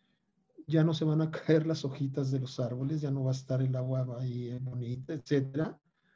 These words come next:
Bueno, pues también tendremos que aprender a, eh, a entender eso y a, y a consentir eso y aprovecharlo.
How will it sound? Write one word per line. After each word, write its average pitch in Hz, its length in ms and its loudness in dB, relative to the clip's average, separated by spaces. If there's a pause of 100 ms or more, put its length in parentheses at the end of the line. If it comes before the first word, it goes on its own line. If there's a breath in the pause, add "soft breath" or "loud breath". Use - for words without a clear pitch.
(380)
Bueno, 202 360 6
pues - 160 -8
también 170 320 2
tendremos 233 400 2
que - 80 -2
aprender 202 500 4
a, 196 240 2 (760)
eh, 143 760 0 (360)
a 139 180 -2
entender 143 580 4
eso 202 540 6
y 156 220 4
a, 139 280 -2
y 135 160 0
a 131 200 2
consentir 135 560 2
eso 190 420 0
y 185 80 0
aprovecharlo. 135 1000 -4